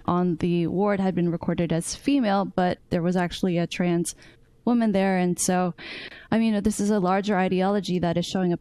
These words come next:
everywhere. It's targeting children at increasingly younger ages. And so I, I think what's happening in sport, even if we, people do start to push back,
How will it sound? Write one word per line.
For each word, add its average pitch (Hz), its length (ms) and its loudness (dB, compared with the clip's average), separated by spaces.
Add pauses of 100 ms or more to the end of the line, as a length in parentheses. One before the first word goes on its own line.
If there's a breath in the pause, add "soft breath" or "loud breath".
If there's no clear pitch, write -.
(120)
everywhere. 196 560 0
It's - 240 -6
targeting 180 720 0
children 208 600 0
at 180 140 -2
increasingly 185 540 -2
younger 175 340 -2
ages. 185 540 -2 (360 loud breath)
And 196 300 2
so 202 420 0
I, - 280 -2
I 196 80 0
think 226 340 0
what's 196 240 -2
happening 196 320 0
in 185 80 0
sport, 226 340 0
even 233 280 0
if 214 180 -2 (100)
we, 185 340 -2 (100)
people 202 260 -2
do 208 160 -2
start 185 240 0
to 180 80 -4
push - 260 -4
back, 208 400 -2